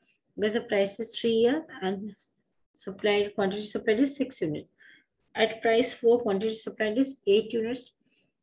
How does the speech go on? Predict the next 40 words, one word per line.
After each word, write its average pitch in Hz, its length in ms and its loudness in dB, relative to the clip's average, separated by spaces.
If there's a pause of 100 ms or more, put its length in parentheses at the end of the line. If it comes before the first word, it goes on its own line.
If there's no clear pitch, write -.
(140)
At 214 280 -2
price 226 320 0
five, 233 340 0
quantity 214 260 -2
supplied 214 400 -6
is 277 160 0
ten 175 280 -2
units. 160 340 -12 (440)
Now 214 140 0
we 214 80 0
will 240 180 2
join 214 300 0
these 262 220 0
points 202 580 -6
and 196 140 -2
we 196 80 -2
will 202 140 0
get 180 180 0
the 254 140 -2
supply 196 580 -4
curve 196 200 2
of 190 140 -2
the 277 160 4
individual 185 600 0
producer. 185 520 -2 (1000)
So 202 120 -2
this 208 240 0
is 220 140 -2
the 294 180 4 (460)
individual 214 640 4
supply 208 560 -4 (120)
curve. 190 300 6 (580)
It 208 120 0
shows 240 300 6
various 196 420 6
quantities 240 540 0
of 262 140 2
a 247 100 2
given 220 340 2
commodity 226 680 -2